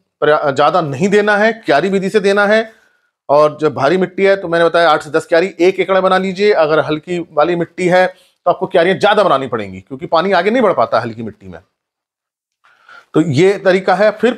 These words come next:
पी-, अ, पौधे पीले पड़ गए हैं, पानी हो ही गया है और पीले पड़ गए हैं, अब क्या करना है? तो देखिए, अब पानी को उड़ने का आपको इंतजार करना पड़ेगा, क्योंकि गेहूं में एक, अ, जो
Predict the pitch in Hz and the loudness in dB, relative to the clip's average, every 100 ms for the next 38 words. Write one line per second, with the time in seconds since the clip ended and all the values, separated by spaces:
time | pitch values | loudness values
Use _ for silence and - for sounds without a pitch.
0 | 208 196 185 165 160 180 185 240 233 247 | 0 0 2 0 0 0 0 0 2 2
1 | 247 175 165 208 208 180 220 175 220 214 | 2 0 2 0 2 0 2 0 0 0
2 | 202 220 220 202 202 220 202 190 160 147 | 2 2 0 -2 -2 0 2 2 0 0
3 | 196 196 214 202 190 185 190 - _ _ | -2 0 0 0 -2 -2 -6 -10 _ _
4 | _ - 190 208 233 226 202 233 254 247 | _ -4 -2 0 0 0 0 0 0 -4
5 | - 185 196 220 220 220 226 226 220 _ | -2 0 0 -2 -2 0 2 0 -6 _
6 | _ _ 180 185 208 220 208 202 185 180 | _ _ 0 2 2 2 2 2 2 0
7 | 214 185 175 180 190 202 196 202 202 202 | -2 -4 0 0 2 0 0 0 0 2
8 | 208 202 - _ _ _ 143 165 160 170 | 0 -2 -8 _ _ _ -8 -6 0 0
9 | 180 196 196 190 180 175 - - - 147 | 2 2 2 2 2 2 0 -10 -14 -2
10 | 165 160 147 | 2 2 0